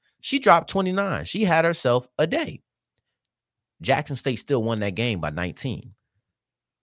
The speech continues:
I bring that up once again to bring it full circle to say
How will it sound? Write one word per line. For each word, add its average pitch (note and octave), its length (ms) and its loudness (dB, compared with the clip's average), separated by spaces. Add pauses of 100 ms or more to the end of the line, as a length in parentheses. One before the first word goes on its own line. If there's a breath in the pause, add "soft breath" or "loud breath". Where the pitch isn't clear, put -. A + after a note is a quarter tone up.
(240)
I F#2+ 100 2
bring B2 320 2
that C#3+ 200 6
up A2+ 180 6
once G#2 280 -2
again F#2+ 360 -6 (120)
to F#2 100 -6
bring F#2 180 -2
it G2+ 80 -4
full A#2 200 -2
circle F2 420 -4 (540)
to A#2 80 -4
say A2+ 380 2